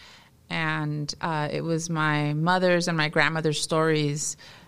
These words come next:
growing up that really fueled my curiosity and,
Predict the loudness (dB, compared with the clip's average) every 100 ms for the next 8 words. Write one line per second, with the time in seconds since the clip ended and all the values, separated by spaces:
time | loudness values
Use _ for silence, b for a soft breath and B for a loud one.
0 | -10 -2 2 2 2 0 0 0 0 0
1 | 2 2 2 0 0 -2 -6 -6 2 2
2 | 4 0 0 2 4 4 2 0 -2 0
3 | 0 0 2 2 0 -2